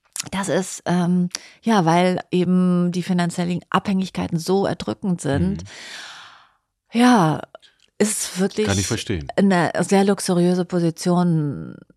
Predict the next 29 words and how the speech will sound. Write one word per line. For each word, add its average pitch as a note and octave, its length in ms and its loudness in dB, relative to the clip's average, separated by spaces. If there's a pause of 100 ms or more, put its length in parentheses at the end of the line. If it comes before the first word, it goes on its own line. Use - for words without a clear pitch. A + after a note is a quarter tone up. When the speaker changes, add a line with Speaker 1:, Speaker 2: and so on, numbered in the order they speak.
(400)
Speaker 1:
in E3 100 0
der, D#3+ 220 0
und F3+ 80 2
ich - 160 -6
bin F3 140 0
unendlich D#3+ 480 -2
dankbar D#3 580 -2
dafür, D3 320 -2
dass D3 200 -2
ich D3 140 -8
da C#3 400 -2
damals D#3+ 480 2
schon D3 140 -4
relativ D3+ 460 -4 (720)
clever, F3 460 -2 (200)
clevere F3 640 2 (540)
Entscheidungen G#3 440 4
getroffen - 360 0
habe, F3+ 120 2
für G#3+ 100 6
die G3 100 4
ich - 140 4
aber A3 460 4
oftmals B3+ 420 2
auch - 220 2
belächelt B3+ 500 2
wurde, D#3 300 -2
ne? F#3+ 140 2
Speaker 2:
Mhm. G#3 60 2